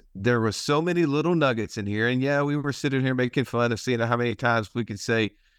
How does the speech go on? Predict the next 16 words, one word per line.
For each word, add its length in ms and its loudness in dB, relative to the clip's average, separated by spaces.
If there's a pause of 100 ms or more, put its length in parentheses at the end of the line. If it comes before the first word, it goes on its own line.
(220)
new 420 4
and 240 2
old 380 2
words, 540 0
Joey. 520 0 (880)
But 220 2 (420)
there 160 2
are 60 2
so 360 0
many 280 2
little 200 2
nuggets 380 -2
in 80 0
here 300 0
that 320 0
I 120 0